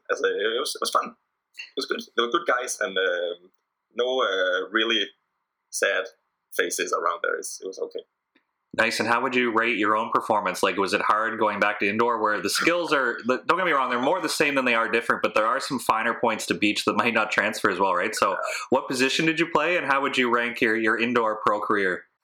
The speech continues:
Speaker 1: Yeah, well, <laughs> you say which position I play, that's fun, because apparently when you're a beach volley player,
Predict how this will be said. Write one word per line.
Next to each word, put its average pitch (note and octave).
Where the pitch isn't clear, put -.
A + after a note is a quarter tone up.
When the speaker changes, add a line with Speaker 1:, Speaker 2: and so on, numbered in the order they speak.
Speaker 1:
Yeah, F#2
well, G2+
<laughs> -
you G#2+
say B2+
which A#2+
position A#2+
I F2
play, F#2+
that's F#2
fun, F#2+
because F2+
apparently D3
when B2
you're A2+
a G#2+
beach C3+
volley A2
player, G#2